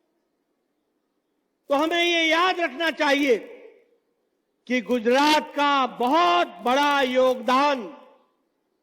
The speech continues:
आज के इस भारत के, आजाद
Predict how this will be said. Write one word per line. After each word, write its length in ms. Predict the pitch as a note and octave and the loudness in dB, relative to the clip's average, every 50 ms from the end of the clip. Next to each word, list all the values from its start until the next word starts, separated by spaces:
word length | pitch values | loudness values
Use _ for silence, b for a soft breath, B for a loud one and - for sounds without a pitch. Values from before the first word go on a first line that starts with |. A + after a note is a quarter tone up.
| _ _ _ _ _ _ _ _ _ _ _ _ _ | _ _ _ _ _ _ _ _ _ _ _ _ _
आज 460 | F3+ G#3 B3 C4+ C#4+ C#4+ C#4+ - G3+ G3 - | -2 0 2 2 4 2 2 0 -4 -6 -2
के 160 | C4+ C4+ C4+ | 0 2 2
इस 100 | B3+ A3 | 0 -2
भारत 640 | G3 - D3 F3+ A3+ C4 C4+ C4+ C#4 C4+ C4 - - | -6 -8 -6 -4 -2 0 2 2 0 0 -2 -4 -4
के, 100 | C#4 C4+ C4 | -2 0 0
आजाद 520 | B3 A#3 A#3+ B3 A#3 B3+ B3+ C#4 C#4+ | 2 0 0 0 0 0 0 0 -2